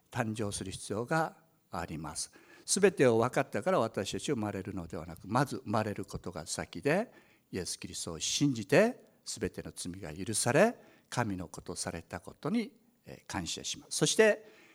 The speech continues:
神は私たちを新しく生まれさせるだけではなくして、えー、成長させてくださるわけです。そのために、神の言葉がこのように、えー、書かれたことを、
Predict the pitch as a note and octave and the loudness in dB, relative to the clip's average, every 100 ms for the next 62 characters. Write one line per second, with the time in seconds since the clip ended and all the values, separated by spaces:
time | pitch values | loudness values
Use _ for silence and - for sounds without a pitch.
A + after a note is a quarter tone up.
0 | - C#3+ A2+ G#2+ - A#2 - F#2+ A2 B2+ | 2 4 4 2 4 2 2 2 2 4
1 | B2+ - - A2+ A#2 A2+ B2 - - A#2 | 2 2 2 4 4 2 0 0 -2 0
2 | - A2 G#2 G2+ G#2+ C#3+ C3+ A2 G2+ F#2 | 0 0 0 0 2 2 4 2 0 -4
3 | - E3 F3+ - - - _ _ F2+ D#2 | -2 4 4 2 -20 -20 _ _ -8 -4
4 | - - B2+ A2+ - A2+ A2+ A2 - G#2 | 0 2 2 2 4 4 4 0 -2 0
5 | - D#3+ D#3+ - G2 F2 - F2 E2+ C#2+ | 4 4 2 -4 -4 -2 -2 -4 -6 -10
6 | - E2 D#2+ - F3+ F#3 G3 G3+ D3+ F#2+ | -14 -14 -2 4 6 10 10 10 8 4
7 | - - _ _ - C3+ F#2+ F#2+ F#2 - | -4 -20 _ _ -6 -2 -2 -2 -6 -8
8 | - F#2 G2+ C#3 - C3+ F3+ F3+ A2+ - | -6 -4 0 0 4 8 10 10 8 0
9 | - _ _ _ _ F#2 D#2+ - G#2 A2+ | -16 _ _ _ _ -16 -12 -8 0 2
10 | G2+ - E2 - - D3 E3 - | 0 -2 -10 -10 0 2 2 0